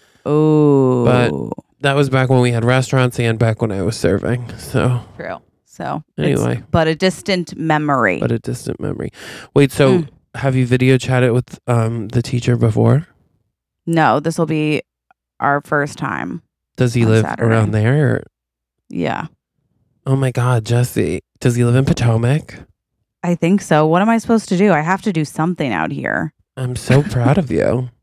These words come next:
Speaker 2: <laughs> Nothing will happen. It'll be a, a terrible, I've done video chats. They all go badly.
Speaker 1: I've done them too. I'm always like, "It's, uh, let's do a mock video chat date right now."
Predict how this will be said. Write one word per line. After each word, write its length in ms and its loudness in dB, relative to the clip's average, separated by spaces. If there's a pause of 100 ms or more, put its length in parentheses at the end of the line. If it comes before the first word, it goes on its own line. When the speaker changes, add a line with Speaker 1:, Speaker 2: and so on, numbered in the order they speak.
(300)
Speaker 2:
<laughs> 360 -18
Nothing 280 2
will 140 4
happen. 340 -2
It'll 160 -2
be 160 -4
a, 200 0
a 80 -2
terrible, 480 -2
I've 240 -4
done 360 -2
video 340 -4
chats. 440 -8
They 120 -2
all 180 2
go 140 -4
badly. 540 -4 (1160)
Speaker 1:
I've 160 -2
done 160 -2
them 140 -2
too. 180 0
I'm 140 4
always 200 2
like, 260 0
"It's, 340 -6 (200)
uh, 200 -8 (1040)
let's 400 0
do 240 4
a 200 4
mock 500 -2
video 420 0
chat 320 -4
date 200 -2
right 220 -4
now." 300 -8